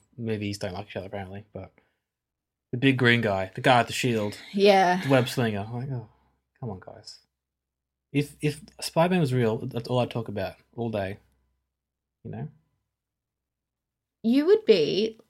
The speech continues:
Speaker 2: the guy in the chair. How he's like, "Can you do this? Can you do this? Can you do this? What about this? Can"
Speaker 1: Yeah.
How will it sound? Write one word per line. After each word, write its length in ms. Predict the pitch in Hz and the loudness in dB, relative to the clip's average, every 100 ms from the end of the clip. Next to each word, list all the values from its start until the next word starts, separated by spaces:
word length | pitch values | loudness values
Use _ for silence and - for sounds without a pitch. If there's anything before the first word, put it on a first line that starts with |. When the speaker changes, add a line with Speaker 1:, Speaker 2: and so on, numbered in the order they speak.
| _ _ | _ _
Speaker 2:
the 80 | 220 | 2
guy 160 | 220 208 | 4 4
in 40 | |
the 60 | 208 | 2
chair. 320 | 277 247 185 _ _ _ _ - | 0 -2 -4 _ _ _ _ 4
How 100 | 233 | 6
he's 120 | 208 | 6
like, 140 | 190 - | 2 4
"Can 120 | 226 | 8
you 40 | 220 | 8
do 80 | 196 | 8
this? 200 | 233 - | 2 4
Can 120 | 233 | 6
you 60 | |
do 60 | 208 | 8
this? 240 | 202 277 | 6 4
Can 120 | - 226 | 6 6
you 60 | |
do 100 | 202 | 8
this? 240 | 202 320 - | 6 6 4
What 140 | 233 | 2
about 120 | 240 | 4
this? 220 | 214 190 | 4 0
Can" 220 | - 226 208 | 2 4 4
Speaker 1:
Yeah. 200 | 104 | -2